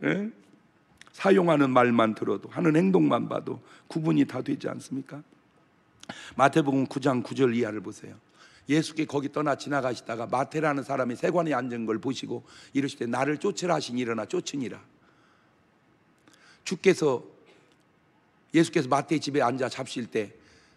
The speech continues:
많은 세리와 죄인들이 와서 예수와 그 제자들 함께 앉았습니다. 자, 이게 빛의 자녀입니다.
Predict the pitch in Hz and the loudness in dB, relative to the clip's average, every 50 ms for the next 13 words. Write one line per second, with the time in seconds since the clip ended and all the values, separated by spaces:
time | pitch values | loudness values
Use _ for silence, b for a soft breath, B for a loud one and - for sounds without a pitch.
0 | b _ - 113 127 143 139 127 - 165 175 175 151 131 - - 135 127 120 117 | b _ -2 0 0 0 0 -2 0 2 4 4 4 2 0 -2 -2 -2 -2 -2
1 | 110 107 107 101 - - 104 113 - - 98 - - - _ _ _ _ _ - | -2 -2 -2 -4 -4 -6 -8 -8 -8 -10 -14 -16 -18 -20 _ _ _ _ _ 0
2 | 139 139 - 151 143 - - 135 - - 127 117 127 113 104 - - 151 135 - | 0 0 2 0 -2 0 0 -4 -2 -2 -2 -2 -2 -4 -4 -6 -8 -8 -8 -8
3 | 135 127 - 113 117 117 110 - - - - - - - - - - 117 110 135 | -10 -8 -8 -6 -6 -6 -6 -8 -10 -12 -14 -16 -18 -20 -18 -8 -6 0 2 4
4 | 147 143 151 - - 156 - - 156 131 - - 127 120 117 113 127 - - | 4 4 2 2 0 -6 -6 -4 -4 -4 -4 -6 -6 -6 -6 -6 -10 -16 -18